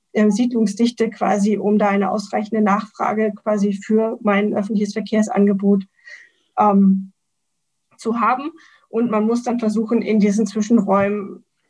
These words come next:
klei-, also niederrangige Verkehrsangebote, bedarfsgestützte Verkehrsangebote schaffen. Man sollte zusehen, dass man, ähm,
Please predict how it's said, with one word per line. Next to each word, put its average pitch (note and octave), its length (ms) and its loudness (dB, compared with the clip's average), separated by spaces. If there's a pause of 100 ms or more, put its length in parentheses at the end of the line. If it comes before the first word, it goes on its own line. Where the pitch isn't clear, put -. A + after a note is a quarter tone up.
(180)
klei-, G3 340 -2
also G#3 480 -4 (340)
niederrangige A3 720 0
Verkehrsangebote, G#3 1000 0
bedarfsgestützte G#3 920 -4
Verkehrsangebote G3+ 960 0
schaffen. G#3 440 0
Man G#3+ 160 4
sollte G#3 320 0
zusehen, G#3+ 360 0
dass G#3 200 -6
man, G#3+ 260 0 (580)
ähm, G#3+ 420 0